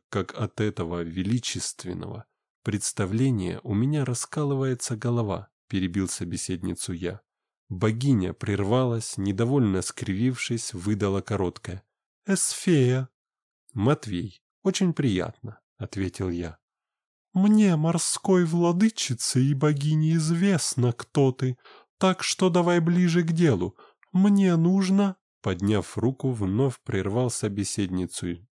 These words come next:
Ее спешка, заносчивость и хамское поведение раздражали. "О манерах человеческих тебе известно?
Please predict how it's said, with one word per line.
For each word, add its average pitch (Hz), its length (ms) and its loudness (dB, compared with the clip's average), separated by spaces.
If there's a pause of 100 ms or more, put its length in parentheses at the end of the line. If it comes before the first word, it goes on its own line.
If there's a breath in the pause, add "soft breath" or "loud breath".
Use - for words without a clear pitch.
Ее 107 380 0
спешка, - 800 -4
заносчивость 101 960 -2
и 95 40 -6
хамское 120 560 -2
поведение 104 640 -2
раздражали. 98 880 -2 (840)
"О 113 120 0
манерах 120 580 4
человеческих 120 840 -2
тебе 120 300 2
известно? 98 680 -2